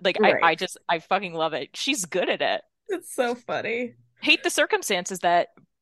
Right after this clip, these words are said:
Speaker 1: got us here, but she really is a star. Like, there's a reason she's making, like, a hundred K per sponsorship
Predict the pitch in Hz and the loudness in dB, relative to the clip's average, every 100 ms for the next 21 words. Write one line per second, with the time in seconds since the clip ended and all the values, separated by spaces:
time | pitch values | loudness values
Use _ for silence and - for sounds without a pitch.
0 | _ _ _ _ - 185 240 165 - 156 | _ _ _ _ 0 0 0 -4 -10 -10
1 | 151 175 - 165 151 - - - 214 208 | -10 -12 -2 0 0 -6 -10 -2 -2 0
2 | 220 240 190 190 185 - - _ - _ | 0 0 0 0 -2 -8 -10 _ -20 _
3 | _ - 196 - 202 156 175 196 262 254 | _ -4 -2 4 6 6 4 4 4 4
4 | 226 254 294 285 233 196 202 196 202 175 | 2 2 0 -2 -4 -2 -2 0 -2 -2
5 | 170 160 160 - _ _ _ 202 - 208 | -2 -2 -2 -10 _ _ _ -4 -2 -2
6 | 190 180 - 208 180 - 202 170 165 165 | -2 -4 0 2 2 0 0 2 0 -2
7 | - - - 185 170 165 165 - 151 | -4 -8 -2 0 0 -4 -8 -4 -6